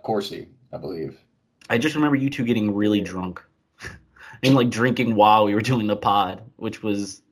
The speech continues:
Speaker 2: those were early days, man. That was, like, beginning, I think, of volume two, and we're in volume five.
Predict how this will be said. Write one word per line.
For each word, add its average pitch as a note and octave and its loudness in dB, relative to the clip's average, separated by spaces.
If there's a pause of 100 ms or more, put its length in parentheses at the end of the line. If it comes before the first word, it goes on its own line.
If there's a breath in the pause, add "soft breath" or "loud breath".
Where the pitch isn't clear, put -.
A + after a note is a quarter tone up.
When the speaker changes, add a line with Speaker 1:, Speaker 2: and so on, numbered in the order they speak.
Speaker 2:
those E3 4
were C#3 4
early B2+ 2
days, A#2 0
man. A2 -4
That B2 -2
was, D#3+ -6
like, G#2+ 0
beginning, A#2 -2
I G#2+ 0
think, A#2+ -4
of G2 -6
volume G#2+ 4
two, A#2+ -4
and G#2 -4
we're A2+ -4
in G#2 -4
volume G#2 2
five. G2+ -4